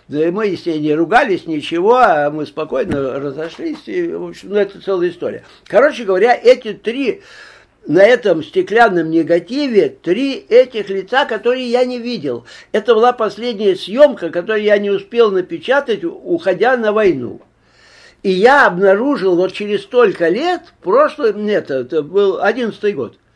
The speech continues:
Сейчас шестнадцатый, да, одиннадцатый год. Вот и считайте, сколько прошло с того времени. И я сейчас их, конечно, отсканировал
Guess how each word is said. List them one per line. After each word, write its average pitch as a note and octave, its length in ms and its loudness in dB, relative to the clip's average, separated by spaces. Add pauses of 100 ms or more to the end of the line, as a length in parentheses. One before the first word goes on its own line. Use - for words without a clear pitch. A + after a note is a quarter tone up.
(720)
Сейчас D3 220 -6
шестнадцатый, D3+ 540 -6
да, D#3+ 60 -2
одиннадцатый G#3+ 440 -4
год. B2+ 240 -4 (420)
Вот B3+ 160 -4
и C#4 80 -6
считайте, C#3 540 -4
сколько D3+ 260 -8
прошло A#2+ 360 -8
с - 500 -20
того B2+ 260 -6
времени. G#2+ 420 -10 (680)
И F3+ 80 0
я B3+ 300 4
сейчас - 300 0
их, D3+ 140 -6
конечно, C3+ 480 -4
отсканировал E3 960 0